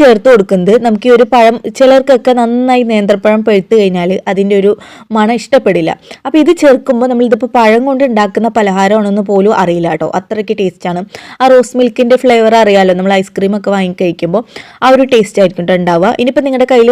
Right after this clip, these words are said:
റോസ് മിൽക്ക് ഇല്ല എന്നുണ്ടെങ്കിൽ അതിന് പകരം വാനില എസൻസോ അല്ലെങ്കിൽ ഒരു രണ്ട് ഏലക്ക കൂടെ ചേർത്തിട്ട് അടിച്ചെടുത്താൽ മതി ട്ടോ. ഇനിയിപ്പോൾ ദാ നമ്മൾ, ഏഹ്, റോസ് മിൽക്ക് ചേർത്തിട്ട് നന്നായിട്ട് മിക്സ് ചെയ്തെടുത്ത ശേഷം ഇതിലേക്ക് അരിപ്പൊടിയാണ് ട്ടോ ചേർത്ത് കൊടുക്കുന്നത്. ഞാനിവിടെ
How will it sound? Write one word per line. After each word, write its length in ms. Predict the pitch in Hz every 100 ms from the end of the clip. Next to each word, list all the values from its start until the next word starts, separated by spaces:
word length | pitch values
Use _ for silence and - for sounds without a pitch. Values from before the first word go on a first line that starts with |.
| 247
റോസ് 240 | 226 220 220
മിൽക്ക് 220 | 214 226 233
ഇല്ല 200 | 226 254 247
എന്നുണ്ടെങ്കിൽ 480 | 220 208 185 190 233 381 - - -
അതിന് 180 | 262 285 254
പകരം 420 | 196 196 196 277 - -
വാനില 320 | 214 202 202 208 202
എസൻസോ 400 | 196 185 - 254 -
അല്ലെങ്കിൽ 280 | 196 190 208
ഒരു 60 | 202
രണ്ട് 240 | 208 202 208 -
ഏലക്ക 340 | 202 190 190 202 196
കൂടെ 200 | 202 269 -
ചേർത്തിട്ട് 420 | 185 - 185 359 440 - - -
അടിച്ചെടുത്താൽ 500 | 208 196 196 175 165 170
മതി 160 | 165 165
ട്ടോ. 80 | 175 - - _ 302
ഇനിയിപ്പോൾ 280 | 359 349 330
ദാ 80 | 349 254
നമ്മൾ, 160 | 233 262 269 - _ -
ഏഹ്, 260 | 214 214 208 - _ -
റോസ് 220 | 226 220 247
മിൽക്ക് 220 | 240 247 269
ചേർത്തിട്ട് 420 | 226 190 185 247 302
നന്നായിട്ട് 400 | 247 220 220 220 220
മിക്സ് 200 | 196 -
ചെയ്തെടുത്ത 380 | 202 196 214 185 196
ശേഷം 280 | 185 170 240 349 - -
ഇതിലേക്ക് 340 | 196 185 185 269 220
അരിപ്പൊടിയാണ് 580 | 214 240 277 247 190 180
ട്ടോ 80 | 190 196
ചേർത്ത് 200 | 185 175
കൊടുക്കുന്നത്. 400 | 190 180 190 214 302 - - - 233
ഞാനിവിടെ 320 | 247 262